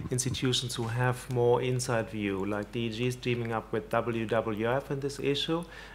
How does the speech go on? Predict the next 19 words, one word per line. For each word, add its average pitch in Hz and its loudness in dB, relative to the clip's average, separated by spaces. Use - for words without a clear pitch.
and 120 0
getting 135 6
this 123 0
inside 120 2
knowledge 117 4
from 113 -2
the 110 0
last 107 -2
work 113 2
in 107 -2
water 110 0
from 104 -8
the 107 -2
last 104 -2
twenty 110 -4
years 120 0
to, 120 -2
to 117 -8
be 110 -2